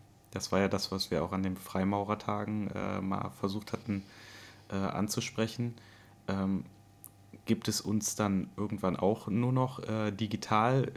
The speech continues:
digitale Zusammenkünfte? Ich meine, in Corona-Zeiten, äh, das habt ihr mehr erlebt als ich, ähm, ähm, ähm, gab's ja schon mal so Ansätze. Aber,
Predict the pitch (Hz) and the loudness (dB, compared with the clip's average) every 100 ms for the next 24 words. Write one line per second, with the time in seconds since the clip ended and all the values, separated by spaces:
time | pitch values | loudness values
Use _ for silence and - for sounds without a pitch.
0 | 95 110 101 - 113 110 - 104 98 113 | -4 -4 -2 0 2 0 0 2 4 4
1 | 117 - 123 127 - 127 98 107 107 98 | 2 0 0 -2 -2 0 2 0 0 0
2 | 101 - 104 98 113 117 - 107 113 113 | -6 -6 -4 -2 -2 0 0 0 0 -4
3 | - - - - - 101 98 104 - - | -8 -20 -20 -20 -6 0 2 2 0 0
4 | 110 107 110 104 104 107 95 98 - 131 | 2 6 6 8 6 4 2 2 0 -2
5 | - - 110 107 104 - - - 107 104 | -2 -4 -4 -6 -10 -16 -18 -8 -4 -4
6 | 104 101 - - - - - 101 101 98 | -4 -6 -12 -20 -20 -20 -10 -6 -2 0
7 | 98 78 - 85 85 113 110 - 113 104 | 0 -2 -6 -8 -4 -2 -2 -2 -2 0
8 | 107 110 101 - 110 123 120 - 120 - | 0 2 2 2 2 2 0 0 -2 -4
9 | - - - - - 104 104 101 | -14 -20 -20 -20 -8 0 2 2